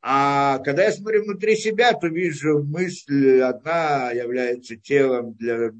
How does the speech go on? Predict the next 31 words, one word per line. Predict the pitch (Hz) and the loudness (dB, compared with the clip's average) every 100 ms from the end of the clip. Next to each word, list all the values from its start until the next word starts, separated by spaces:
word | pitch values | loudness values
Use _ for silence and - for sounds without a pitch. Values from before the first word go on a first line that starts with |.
| _ | _
мысли | 127 131 117 117 | -6 -6 -10 -16
другой | 113 110 127 | -10 -2 -2
внутренней | 123 180 190 147 151 | -2 -8 -8 -8 -8
и | |
так | 156 175 | -6 -4
далее. | 269 277 226 | -2 2 0
Так | 220 208 | 0 -2
я | 240 | -2
делаю | 233 240 233 | 0 2 4
ту | 220 220 | 4 0
же | 202 | -2
параллель | 202 196 196 196 190 | -4 -6 -2 -2 -4
в | 170 | -6
мире. | 170 180 165 156 | -4 -2 0 2
Это | 214 247 233 | 2 2 0
и | 220 | 0
тоже | 240 240 233 | -2 -2 -2
прихожу | 196 190 185 214 | -6 -6 -4 -4
к | 214 | -2
этому | 202 185 185 | -4 -2 -4
выводу, | 254 226 | -2 -2
что | 214 180 | -4 -4
мир | 185 220 | -2 -2
должен | 190 190 175 | -2 -4 -6
так | - 165 147 | -2 -2 -2
быть | 160 147 | -6 -6
построен. | 127 - - 262 285 269 | -10 -10 -6 -2 0 0
И | 214 | -4
в | |
конце | 202 185 220 | -8 -4 -4
концов | 202 196 247 | -4 -2 -4